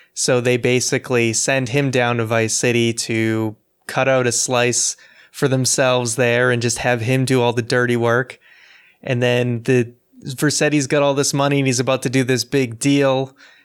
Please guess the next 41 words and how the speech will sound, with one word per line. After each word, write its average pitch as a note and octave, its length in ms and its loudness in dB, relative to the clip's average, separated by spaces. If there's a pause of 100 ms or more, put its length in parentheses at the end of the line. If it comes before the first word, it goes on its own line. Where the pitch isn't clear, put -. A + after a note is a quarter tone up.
(280)
and C3+ 160 -2
then C3 200 0
it B2 160 -2
goes D3+ 280 0
wrong C3+ 500 0
and B2 220 -2
he B2+ 120 2
loses B2+ 380 0
all C3 160 0
the C3 60 0
money, B2 400 0
and A#2+ 160 -4
now A#2+ 220 0
he B2+ 280 0
has A#2+ 340 -4
to B2+ 80 -4
basically A#2 640 -2
work B2 260 -2
his B2 160 -2
way B2 240 0
up B2 160 -2
in A#2+ 120 -2
Vice A#2+ 280 -2
City B2+ 300 0
to A#2 140 -8
be B2 160 -2
able A#2+ 120 2
to A#2+ 80 0
get A#2+ 380 -4 (360)
the C#3 60 0
money C#3 260 0
back A#2 340 -2
to - 100 -6
be A#2+ 140 0
able A#2 100 2
to A2+ 120 -2
pay B2 280 -2
off A#2 300 -2
his A2 440 -4
mob B2 320 -2
boss. A2 460 -4